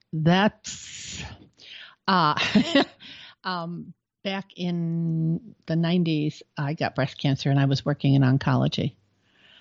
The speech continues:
And it was very difficult for me to have taken care of people that all I saw was death. We have made a lot of progress since then, in cancer, but back then I was hanging chemo bags like, you know,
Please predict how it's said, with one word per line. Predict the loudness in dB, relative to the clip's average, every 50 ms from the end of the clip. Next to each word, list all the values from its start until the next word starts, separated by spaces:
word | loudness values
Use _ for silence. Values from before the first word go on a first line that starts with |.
| _ _ -2
And | 2 4 4 4 6 4 4 4
it | 2
was | 2 2 2 2
very | 2 4 4 4
difficult | 4 2 2 2 0 -2 0 0 0 0 0 -4 -6
for | -2 2 4
me | 4 4 4 4 2
to | 2 2 2
have | 4 4 2 0 0 0
taken | 0 0 2 2 0 0
care | 2 2 0 0
of | 0 0
people | 0 0 0 2 2 0 2
that | 2 2 2 0 0 -4 _ _ -2
all | 0 2 4 4
I | 4 4
saw | 2 2 2 0 2
was | 2 2 0 2
death. | 2 0 0 0 -2 _ _ _ _ _ _ _ -20 -20 -20 -20 -20 -14 _ 2
We | 4 4 6
have | 6 6
made | 4 4 6 4
a | 4
lot | 2 2 0
of | 0 -2
progress | -2 -2 -2 -2 0 -2 -2 -2 -4 -6 -10 -18 -18 -20 -18
since | -8 0 2 2 2 2 -2 -4
then, | -2 0 0 0 0 -4 -6 -10 _ _ _ _ _ _ 0
in | 0 2 2
cancer, | 2 2 2 2 0 0 -2 -2 0
but | 0 0 -2 -2 -4 -8 _ -20 -20 -16 _ -2
back | 0 0 0 0 0
then | 2 2 4 4 2
I | 2 0
was | -2 0
hanging | 0 0 2 2 0 0
chemo | 0 2 2 2 2 0
bags | 0 0 0 0 0 -2 -6 -8 -4 -2
like, | -2 -2 -2 -4 _ -4 -2
you | 0
know, | 0 0 0 -2 -6 -8